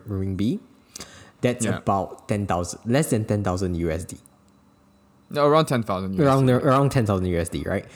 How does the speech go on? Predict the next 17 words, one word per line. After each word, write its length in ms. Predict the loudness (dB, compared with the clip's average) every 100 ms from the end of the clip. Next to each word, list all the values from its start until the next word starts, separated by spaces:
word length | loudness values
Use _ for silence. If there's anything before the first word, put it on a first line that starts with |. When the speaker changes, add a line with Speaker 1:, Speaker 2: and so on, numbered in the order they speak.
| -20 -20
Speaker 1:
So 240 | -4 -2 -2
Speaker 2:
Yeah. 160 | -6 -6 -4
Speaker 1:
it's, 240 | -4 -4 -8
it's, 200 | -8 -4
it's 200 | -2 2
not 220 | 2 0
much, 600 | -2 0 0 -2 -8 -8 -6
to 80 |
be 120 | -2 0
honest. 500 | 0 -2 -4 -6 -4
Um, 640 | -2 -2 -2 -4 -6 -6
if 160 | -6 0
you, 100 | 0
if 180 | 0 0
you, 80 | 0
if 380 | 0 -4 -6 -4
s-, 280 | -6 -6